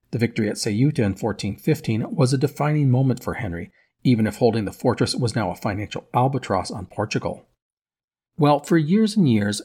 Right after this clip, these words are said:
Henry had tried to get his father to go crusading against the Moors, but King John was now dead and Edward ruled. Henry immediately went about prodding his brother about an African campaign.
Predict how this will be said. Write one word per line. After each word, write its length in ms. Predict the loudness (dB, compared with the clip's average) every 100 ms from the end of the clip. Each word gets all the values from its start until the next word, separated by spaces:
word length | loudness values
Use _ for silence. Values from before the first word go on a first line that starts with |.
| -4
Henry 320 | 2 4 4
had 120 | 0
tried 240 | -2 -2 0
to 60 |
get 140 | -2 -2
his 140 | -2
father 360 | -2 -2 0 -4
to 100 | -6
go 180 | -8
crusading 640 | -8 -8 -6 0 0 2 0
against 340 | -2 -6 -8
the 60 | -10
Moors, 520 | -6 -4 -4 -6 -10 _ _ _ -10
but 140 | -4
King 200 | 2 4
John 240 | 4 2 2
was 160 | -2
now 140 | -2 0
dead 420 | 2 2 0 -2
and 160 | -2 0
Edward 360 | 0 -2 -4
ruled. 460 | -2 0 2 0 -6 -16 _ _ _ _ _ -2
Henry 360 | 2 6 6
immediately 440 | 6 6 6 6 4
went 220 | 4 2
about 260 | 0 -2
prodding 380 | 0 2 2 0
his 140 | -4 -4
brother 300 | -2 0 -2
about 220 | -2 -2
an 120 | -2
African 380 | -2 -4 -8 -8
campaign. 600 | -8 -10 -4 0 0 -2